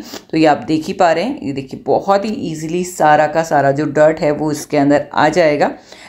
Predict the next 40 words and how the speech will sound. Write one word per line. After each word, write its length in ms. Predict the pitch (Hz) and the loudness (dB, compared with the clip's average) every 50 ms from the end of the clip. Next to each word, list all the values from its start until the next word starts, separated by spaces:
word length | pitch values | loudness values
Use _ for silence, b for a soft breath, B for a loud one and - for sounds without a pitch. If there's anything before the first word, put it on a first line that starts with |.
| B B | B B
तो 80 | - | -2
इस 120 | 185 185 185 | -2 -2 0
तरह 160 | 196 180 170 | 2 2 2
से 160 | 165 170 190 180 | 0 -2 -6 -6
काफ़ी 400 | 190 - 170 175 175 - 240 262 | -2 0 0 0 0 0 -4 -4
स्ट्रॉन्ग 520 | 247 - - - - 185 156 151 170 185 | -4 -6 -8 -2 2 2 4 4 2 0
मशीन 520 | 190 190 190 190 - - 180 180 180 185 185 | -2 -2 -4 -4 -6 -6 -4 -2 -2 -2 0
है, 240 | 185 185 175 185 185 B B B B B B | 0 2 2 0 0 B B B B B B
तो 80 | - 185 | -2 -2
क्लीनिंग 420 | 185 175 190 190 190 202 214 220 214 | 0 2 0 2 4 4 4 4 4
के 80 | 208 190 | 4 2
लिए 80 | 196 | 2
काफ़ी 360 | 190 185 156 151 151 165 156 - | 2 2 0 0 0 -2 -6 -4
अच्छी 400 | - - - - - 202 208 208 | -6 -6 -6 -6 -4 -2 0 2
है। 140 | 208 190 185 | 2 2 2
सोफ़ा 420 | 185 185 - 180 170 175 - 190 190 | 0 -2 -2 -4 -2 2 2 2 2
भी 140 | 190 202 | 0 -2
इससे 240 | 190 190 - - 190 | -6 -6 -2 0 2
आप 200 | 170 156 156 - | 4 4 2 2
आराम 280 | 143 156 156 151 147 151 | 0 0 2 2 0 0
से 160 | 151 - 160 | -2 -4 -6
ड्राई 300 | 156 139 147 156 147 143 | -4 0 2 2 2 2
क्लीन 320 | - - - 160 170 170 165 | 0 -4 -8 -6 -4 -2 0
और 140 | 160 156 139 | 0 0 0
वेट 240 | 151 143 135 139 | 0 0 -2 -2
क्लीन 240 | - - 156 156 156 | -6 -6 -2 0 0
दोनों 240 | 143 143 143 160 170 | 2 2 2 2 2
तरीके 280 | 160 180 165 160 - 165 | 2 0 0 0 -4 -4
से 120 | 160 175 | -2 0
कर 140 | - 160 156 | 0 0 0
सकते 280 | 156 - - - - | 0 -4 -6 -2 -2
हैं। 100 | 254 311 B B B B B B | -2 -2 B B B B B B
अभी 200 | B 170 165 190 | B 0 0 0
मैं 120 | 190 190 175 | 0 0 0
आपको 260 | 160 160 - 180 170 | 0 0 -2 -6 -6
ड्राई 360 | 156 - - 156 143 143 156 180 - | -4 -2 0 2 4 4 2 2 0
करके 260 | 175 180 165 - 180 | 0 0 0 0 -2
दिखा 400 | 160 175 160 - - 185 156 147 139 | -2 -2 -4 -4 -2 2 2 4 4
रही 120 | 151 160 | 4 2
हूँ। 180 | 160 202 269 | 2 0 -2